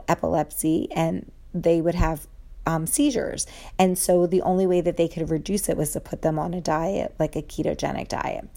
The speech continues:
And why it works is that, I mean, I don't even know if they know why it works, but basically the ketogenic diet has a macronutrient content where it's really high in fat, low in carbohydrates. So the ketogenic diet may be, like, ninety percent fat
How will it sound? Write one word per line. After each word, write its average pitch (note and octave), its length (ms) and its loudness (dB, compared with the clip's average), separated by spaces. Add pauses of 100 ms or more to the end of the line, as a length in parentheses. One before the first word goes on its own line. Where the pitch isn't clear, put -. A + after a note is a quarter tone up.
(340)
And F#3 260 4
why G#3 360 2
it E3+ 340 0
works G3 460 0
is D#3+ 320 0
that, D#3+ 360 0 (560)
I G#3+ 80 4
mean, A3+ 160 4
I A#3+ 80 4
don't D#4 160 0
even C4+ 180 2
know F#3+ 60 2
if E3+ 80 -2
they D#3+ 140 0
know D#3+ 220 2
why F#3+ 180 4
it F#3 100 0
works, F#3+ 300 0
but F3 200 0
basically F3 840 0 (280)
the F#3+ 80 0
ketogenic F3+ 600 -2
diet E3+ 320 -2
has F3+ 220 -2
a F3 60 2
macronutrient E3 840 -2
content D#3 520 -4
where E3 160 0
it's D#3+ 140 -4
really F3 320 2
high E3+ 220 -4
in D#3+ 120 -4
fat, D#3 440 -2
low D#3+ 160 0
in F3+ 100 -4
carbohydrates. - 960 -2 (440)
So F3+ 600 6
the F#3 220 2
ketogenic G3 640 0
diet D#3+ 480 2
may E3 240 0
be, E3 300 0
like, E3 300 -4
ninety F#3+ 540 2
percent D3+ 440 -4
fat D3+ 420 -2